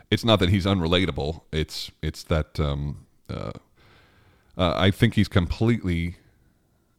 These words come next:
unsympathetic, even in the moments where he's, where he's singing beautiful music. And clearly, uh, his, his, um, hunger for women is, is almost out of his control. It seems insatiable. It seems more than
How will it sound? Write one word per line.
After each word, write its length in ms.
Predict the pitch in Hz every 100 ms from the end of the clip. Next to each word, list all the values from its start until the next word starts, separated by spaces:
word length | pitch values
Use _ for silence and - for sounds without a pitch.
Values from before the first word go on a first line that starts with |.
| -
unsympathetic, 920 | 92 95 - 92 87 90 73 - - - _ _ _ _ _ _ _
even 200 | 127 147 120
in 60 |
the 60 | 101
moments 400 | 101 98 73 -
where 140 | 78
he's, 220 | 78 76
where 240 | - 87 78
he's 240 | 76 - -
singing 560 | - 110 87 73 82 - 82
beautiful 320 | 95 92 76
music. 380 | 76 76 73 - _ _ _ - - - - _ -
And 300 | 76 73 -
clearly, 540 | 143 135 95 80 78 -
uh, 200 | - - - - -
his, 500 | 80 87 73 - -
his, 440 | - 80 71 69 71
um, 240 | 69 78
hunger 600 | 76 107 113 85 67 69
for 400 | - 78 73 73
women 380 | 85 101 73 73
is, 540 | 67 73 73 - - - - - _ _ -
is 420 | 85 80 71 - _ -
almost 300 | 98 82 85
out 120 | 85
of 60 |
his 80 | 76
control. 560 | - 78 - 90 76 67
It 60 |
seems 200 | - 92
insatiable. 640 | 78 71 95 87 - - 73
It 80 | -
seems 280 | 127 98
more 400 | 90 90 98 92
than 380 | 80 78 76 78